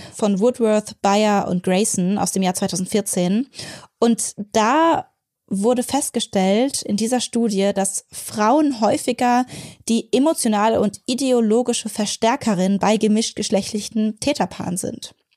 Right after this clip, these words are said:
Und Männer dabei häufiger der ausführende Täter.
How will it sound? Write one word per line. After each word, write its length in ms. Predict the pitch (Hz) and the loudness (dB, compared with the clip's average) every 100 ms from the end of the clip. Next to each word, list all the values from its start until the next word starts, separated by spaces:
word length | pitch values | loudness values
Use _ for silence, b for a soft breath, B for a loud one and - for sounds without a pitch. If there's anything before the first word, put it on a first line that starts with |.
| _ B B B B B B | _ B B B B B B
Und 320 | 233 226 - | 2 2 2
Männer 400 | 214 214 233 311 | 2 2 4 4
dabei 440 | 277 262 254 247 - 220 | 2 4 4 4 2 0
häufiger 400 | 240 - 233 214 | 0 0 0 0
der 280 | 202 190 208 | 0 0 0
ausführende 720 | 233 - - 233 226 208 196 | 0 0 0 0 2 -2 -2
Täter. 540 | - 220 - 170 214 | -2 -2 0 0 0